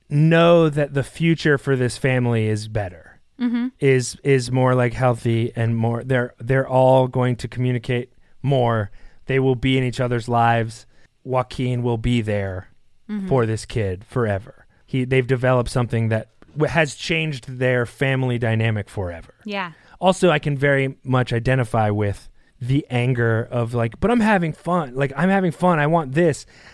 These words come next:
Speaker 1: And not thinking about it in the, like, practical terms of
Speaker 2: Mm-hmm.
Speaker 1: just, like, "Right, but you live with your mom. You can't, like, th-,
Speaker 2: You can't be here
Speaker 1: kids
Speaker 2: forever.
Speaker 1: don't,
Speaker 2: Yeah.
Speaker 1: yeah,
Speaker 2: <laughs>
Speaker 1: kids don't think like that."
Speaker 2: Mm-hmm.
Speaker 1: And then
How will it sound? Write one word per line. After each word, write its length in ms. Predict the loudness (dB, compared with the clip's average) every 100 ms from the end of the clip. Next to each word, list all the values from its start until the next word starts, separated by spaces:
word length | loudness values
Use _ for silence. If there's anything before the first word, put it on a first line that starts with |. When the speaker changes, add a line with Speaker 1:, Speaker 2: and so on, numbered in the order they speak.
| -8
Speaker 1:
And 200 | 0 2
not 260 | 4 2 0
thinking 460 | -2 -2 0 0 0
about 300 | 2 4 2
it 140 | 0
in 260 | -2 -2 -2
the, 120 | 0
like, 360 | 2 2 0 -10 _ _
practical 480 | -4 -2 -4 -4 -4
terms 420 | -2 0 0 -2
of 80 | -4
Speaker 2:
Mm-hmm. 120 | -2
Speaker 1:
just, 180 | -2 -2
like, 160 | -6 -6
"Right, 480 | -8 0 2 2 -2 _ _ _ _ _
but 280 | -2 -2 -4 _ -8
you 140 | -4
live 220 | 2 2 0
with 160 | -2
your 80 | -2
mom. 420 | -2 -2 -2 -6 -10
You 120 | -12
can't, 320 | -10 -10 -4
like, 220 | -2 -2
th-, 100 | -4 -18 -18 -12
Speaker 2:
You 80 | -6
can't 240 | -2 -2
be 160 | -4 -4
here 160 | -4 0
Speaker 1:
kids 340 | 4 4 4
Speaker 2:
forever. 80 | 2
Speaker 1:
don't, 240 | 2 2
Speaker 2:
Yeah. 280 | -2 0 4
Speaker 1:
yeah, 200 | 4 4
Speaker 2:
<laughs> 160 | 4 2
Speaker 1:
kids 160 | 0
don't 220 | -2 -4 -4
think 180 | -4 -2
like 180 | -2 0
that." 220 | 0 0
Speaker 2:
Mm-hmm. 260 | -2 -4 -8 -12 -20 -6
Speaker 1:
And 220 | 0 2 4
then 320 | 2 2